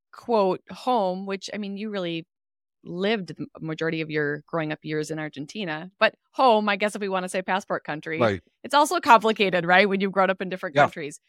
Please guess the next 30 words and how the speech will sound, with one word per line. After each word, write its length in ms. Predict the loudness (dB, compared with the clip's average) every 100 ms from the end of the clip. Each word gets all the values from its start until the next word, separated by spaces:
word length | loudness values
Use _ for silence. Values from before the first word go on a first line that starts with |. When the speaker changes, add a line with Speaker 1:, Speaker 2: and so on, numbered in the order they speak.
| _ _
Speaker 1:
But 120 | -12
so, 100 | -10
sh-, 140 | -10 -12
so 160 | -14 -8
you're 140 | -6
going 240 | -4 -4 0
back 200 | 0 0
and 120 | -6
forth 300 | -6 -6 -6
with 100 | -8
those 160 | -8 -6
two 140 | -6
dynamics. 640 | -4 -4 -4 -6 -6 -10 -18 _ _ -4
So, 100 | 0
and 120 | 2
that's 140 | 0
what 80 | 0
we're 100 | -2
really 240 | 2 2 2
gonna 320 | 0 -2 -4 -10 -8
get 200 | -4 -4
into 420 | -6 -8 -8 -10
today, 480 | -10 -10 -8 -8 -10 -16 _ -4
um, 200 | -4 -4
is 140 | -6 -6
we're 80 |
gonna 100 | -4
be 60 | -6
talking 360 | -6 -8 -4 0
about 260 | 2 2